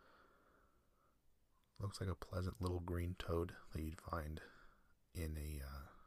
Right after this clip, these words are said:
tour guide map, like in a nature reserve, but I'm sure we'll learn that they're actually very dangerous and poisonous, but let's see.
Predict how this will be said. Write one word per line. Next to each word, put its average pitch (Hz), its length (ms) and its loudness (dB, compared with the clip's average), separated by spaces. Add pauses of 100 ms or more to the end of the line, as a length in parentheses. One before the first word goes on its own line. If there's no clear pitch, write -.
(920)
tour 90 240 4
guide 71 240 2
map, 78 220 -4 (800)
like 87 220 -4
in 78 80 0
a 73 440 -6
nature 82 260 0
reserve, 80 400 2
but 80 180 2 (480)
I'm 78 100 2
sure 80 200 2
we'll 80 160 0
learn 76 160 0
that 80 100 -2
they're 85 160 2
actually 82 280 -2
very 76 220 -2
dangerous 76 560 -4
and 90 100 -10
poisonous, - 600 -4
but - 140 -2 (200)
let's - 140 -6
see. - 60 -12